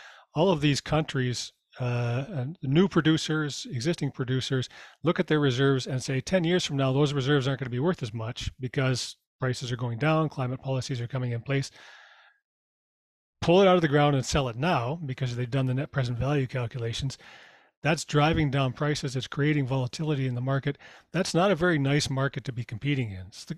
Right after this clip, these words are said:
you know, it, at the end of the day, your question is not whether we're gonna sell the last barrel of oil, but do we wanna even be in that market? It's gonna be a brutal market. That, at, so there's that, but there's also the implications for, you know,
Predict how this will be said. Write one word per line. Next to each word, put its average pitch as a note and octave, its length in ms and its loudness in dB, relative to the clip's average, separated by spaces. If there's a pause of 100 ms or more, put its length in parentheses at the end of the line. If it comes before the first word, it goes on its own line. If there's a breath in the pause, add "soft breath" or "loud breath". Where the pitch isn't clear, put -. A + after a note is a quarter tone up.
(100)
you D3+ 80 -2
know, C#3 120 0
it, F#3 220 -6 (180)
at D3+ 100 -4
the C3+ 180 -2
end G3 160 2
of C#3 40 0
the C3 80 0
day, B2 180 2
your B2 140 -2
question C#3 420 0
is A#2 220 -4 (340 loud breath)
not C#3 280 2 (180)
whether C#3+ 440 2
we're B2+ 180 -4
gonna A#2+ 200 -6
sell C3 240 -2
the A#2+ 60 -4
last A#2 320 -2
barrel A#2+ 240 -2
of A2+ 120 -6
oil, C3+ 280 0
but A#2+ 200 -4 (380 loud breath)
do D#3+ 100 4
we D#3+ 120 6
wanna C#3 340 6
even C#3+ 280 2
be F3+ 200 -2
in D#3+ 120 -2
that A#2 160 -4
market? A2 320 -8
It's A2+ 120 -12
gonna F3+ 160 -2
be D3 80 2
a B2 60 0
brutal D#3+ 360 0
market. C3+ 460 -4 (560 soft breath)
That, D3+ 200 -2 (200)
at, C#3+ 160 -2 (840 loud breath)
so E3 300 2
there's D3 260 2
that, D3+ 320 0 (600 soft breath)
but D#3 80 0
there's E3+ 160 2
also G#3 240 4
the D#3+ 120 6
implications D3 520 0
for, C3 320 -4
you C#3 100 -4
know, B2 180 -2